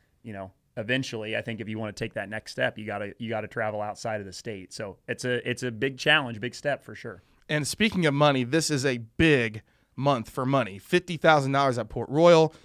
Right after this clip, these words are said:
Speaker 2: Um, cars are racing at the National Open, of course, at Williams Grove, which is another fifty grand. The Classic is twenty thousand.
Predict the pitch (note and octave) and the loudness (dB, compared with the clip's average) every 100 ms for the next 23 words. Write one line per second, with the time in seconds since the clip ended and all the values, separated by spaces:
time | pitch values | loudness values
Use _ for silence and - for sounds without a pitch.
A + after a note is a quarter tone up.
0 | - _ _ - C3 A#2+ A#2 A#2+ - E3 | -20 _ _ 0 4 4 2 -2 0 4
1 | D#3 D3+ D#3 - C#3 B2+ B2 - C3+ C#3 | 4 4 2 2 -2 -2 -2 -6 -4 0
2 | C3+ B2 B2 C#3+ D#3+ E3 C#3+ D#3+ C#3 A#2+ | 2 0 2 4 4 2 0 0 -2 -2
3 | B2 A#2 A2 C#3+ D#3 B2 A2+ A#2 C#3 E3 | -6 -6 0 2 2 2 -6 -2 4 4
4 | D3+ D#3 E3 C#3+ D3 D3+ C#3+ A2+ - C#3+ | 4 -2 -2 0 4 6 4 2 0 0
5 | D3 C3+ B2 - - D#3+ F3+ - E3 E3 | 0 -2 -6 -10 -2 0 0 4 6 6
6 | E3 E3 D#3+ D#3+ | 6 4 4 2